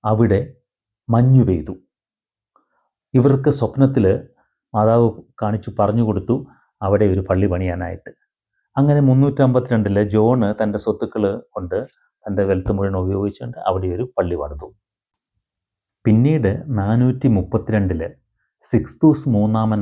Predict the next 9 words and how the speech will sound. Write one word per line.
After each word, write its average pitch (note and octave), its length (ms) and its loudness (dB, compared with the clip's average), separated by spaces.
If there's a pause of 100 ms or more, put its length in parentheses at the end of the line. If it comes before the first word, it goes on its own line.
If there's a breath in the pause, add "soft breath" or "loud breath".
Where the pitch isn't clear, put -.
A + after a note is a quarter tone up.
മാർപ്പാപ്പയാണ് F#2+ 720 -2 (520 soft breath)
ഇന്ന് C#3 400 2
കാണുന്ന G#2 360 0 (100)
രീതിയിലുള്ള F#2 480 -2 (240)
ഈ A2+ 100 -2 (140)
ബസിലിക്ക F#2 540 -6 (240)
ഇവിടെ F#2+ 240 -2
നിർമ്മിക്കാൻ F2+ 460 -6 (460 soft breath)
ഉത്തരവിട്ടത്. F2+ 640 -4